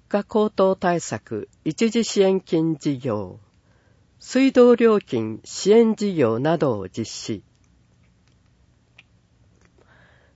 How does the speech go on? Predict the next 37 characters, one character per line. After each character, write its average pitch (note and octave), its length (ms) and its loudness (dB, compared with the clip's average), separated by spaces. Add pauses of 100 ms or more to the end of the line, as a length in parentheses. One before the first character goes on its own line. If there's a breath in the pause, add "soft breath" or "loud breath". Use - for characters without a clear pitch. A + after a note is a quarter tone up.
(140)
道 A#3 300 6
路 B3+ 140 6
整 A3+ 320 4
備 G#3+ 180 -2
事 F#3 200 -6
業、 G#2+ 400 -2 (680 soft breath)
二 A#3+ 220 6
億 B2+ 420 0 (100)
一 D3+ 120 -2
千 F3 520 -2 (140)
四 F#3+ 260 0
十 A2 300 -4
六 A#2+ 300 -2
万 C#3 360 -2
円。 A2+ 300 -8 (1300 soft breath)
老 A#3+ 160 4
朽 B3+ 260 -2
化 G#3 180 0
が G3+ 140 0
進 E3+ 400 -2
む C#3 260 -4
道 A3 260 6
路 G#2 320 -2
橋 G3+ 220 2
梁 F#3+ 240 0
に E3+ 160 0
お D3+ 100 0
い B2+ 80 -6
て、 B2 300 -8 (460 soft breath)
舗 F3+ 160 0
装 A#3 280 4
工 G#3 300 2
事 A#2 160 -8
等 D#3 280 0
を A2 100 -2
実 G#2+ 200 -12
施。 - 360 -14